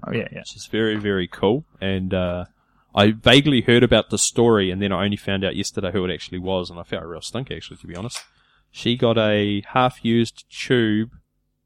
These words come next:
Speaker 2: of foot scrub that was over a year expired.
Speaker 1: Why? Why would anybody send that?
Speaker 2: Exactly. Why? And I, we, we were
Speaker 1: I
Speaker 2: having
Speaker 1: mean, it costs more in the, the cur-,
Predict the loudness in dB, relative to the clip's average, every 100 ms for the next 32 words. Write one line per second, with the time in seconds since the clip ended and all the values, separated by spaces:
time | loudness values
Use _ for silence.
0 | _ -4 0 0 -2 -6 -6 -6 -2 0
1 | 0 _ _ _ _ _ _ -6 -4 -2
2 | 0 2 2 -2 0 0 0 -4 -6 -2
3 | -2 -4 -10 _ _ _ _ _ 0 2
4 | 4 2 -2 -6 _ 0 2 4 4 4
5 | 4 2 2 0 0 0 0 -2 -8 -16
6 | _ -8 -8 -4 -4 -4 -12 -16 -16 -10
7 | -4 0 0 -4 -8 _ -4 2 4 4
8 | 2 -4 0 0 0 -2 0 4 8 10
9 | 8 8 4 4 4 6 8 6 4 2
10 | -2 -14 -20 -14 -10 -4 -2 -4